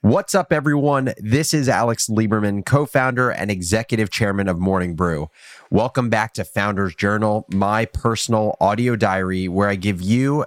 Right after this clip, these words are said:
the business builder, the tools you need to think better in order to build better, whether that's building a business, a team, or a new product. So this week on Founder's Journal,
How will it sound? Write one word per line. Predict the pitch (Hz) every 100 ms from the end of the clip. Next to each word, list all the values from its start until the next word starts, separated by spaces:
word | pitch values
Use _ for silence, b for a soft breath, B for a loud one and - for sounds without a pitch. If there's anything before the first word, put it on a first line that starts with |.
| -
the | 101
business | 95 113 117 131
builder, | 92 101 95 92 90 87 -
the | 92
tools | 101 139 143 120
you | 127
need | 113 107
to | -
think | 90 - 143 147
better | 165 147 151 147 -
in | - 117
order | 113 110
to | 101 120
build | 92 92 95 82
better, | 87 76 67 - B B B
whether | 110 113
that's | 104 101 -
building | 107 107 101 92
a |
business, | 80 135 131 139 139 - - -
a | 104
team, | - - 131 127 120 120 -
or | 120 104
a |
new | 104 95
product. | - 101 87 65 - - _ - B B B
So | - 147
this | 120 151 190
week | 214 226 - -
on | 131
Founder's | 123 107 110 110
Journal, | - 110 107 107 -